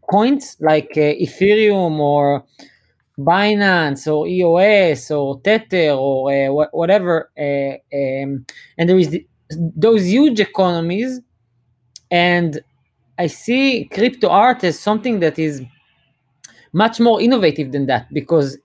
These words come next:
it's basically enabling, uh, to anyone to capture his, uh, creativity, and, uh, it's enabling to, uh, to take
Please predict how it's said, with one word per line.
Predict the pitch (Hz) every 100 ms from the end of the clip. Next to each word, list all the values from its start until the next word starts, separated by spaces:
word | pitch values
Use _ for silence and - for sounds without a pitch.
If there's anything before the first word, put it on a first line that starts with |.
| 175
it's | 170 - - -
basically | 147 202 208 208 220
enabling, | 170 151 190 202 202 190 180 151 - _ _ _ _ -
uh, | 156 156 151 - - -
to | 165
anyone | 190 220 190 165 -
to | 160 156
capture | - 214 - 202
his, | 170 175 151
uh, | 165 143 -
creativity, | 170 151 247 220 180 - - _ _ - _ _
and, | 156 160 156
uh, | 156 156 156
it's | 165 - -
enabling | 165 180 196 202 175 -
to, | 170 165 156 156
uh, | 156 143 143 139 -
to | 143 -
take | 180 190 185